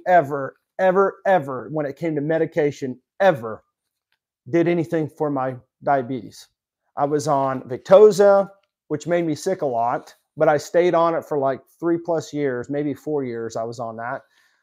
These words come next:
Uh, <clears throat> made me sick sometimes in the morning. I would vomit. But I really noticed that, uh, it really wasn't doing very much for me over,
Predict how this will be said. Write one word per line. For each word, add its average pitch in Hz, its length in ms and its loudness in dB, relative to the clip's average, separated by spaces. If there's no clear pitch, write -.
Uh, 127 280 -8
<clears throat> 156 380 -6
made 160 180 0
me 156 120 -2
sick - 320 -6
sometimes 156 480 -6
in 156 60 -6
the 147 60 -4
morning. 147 360 -2
I 139 80 -4
would 135 180 -6
vomit. 151 400 0
But 156 440 4
I 165 80 6
really 196 400 8
noticed 175 600 0
that, 156 520 2
uh, 143 440 4
it 156 120 0
really 185 240 4
wasn't 165 380 2
doing 160 200 2
very 151 200 0
much 147 180 -2
for 156 220 -4
me 135 180 -2
over, 127 320 -4